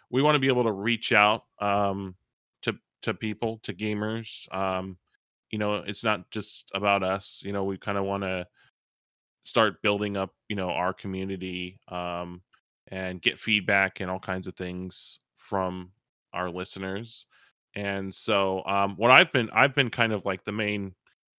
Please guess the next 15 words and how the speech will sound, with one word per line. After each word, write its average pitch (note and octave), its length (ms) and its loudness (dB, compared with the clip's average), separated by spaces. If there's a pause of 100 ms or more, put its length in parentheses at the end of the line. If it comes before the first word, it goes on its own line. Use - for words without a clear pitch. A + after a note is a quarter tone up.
(120)
person A2+ 380 0
focusing G#2 500 -4
on F#2 220 -2
that. G2+ 500 -2
And, F#2 440 -6
uh, F#2 280 0 (480)
believe D#3+ 260 2
it G#3 60 0
or G#3 80 0
not, D#3+ 300 6
it A#2 100 2
is A#2 360 2
very, C#3 420 4
very C3+ 260 2
difficult A2+ 800 0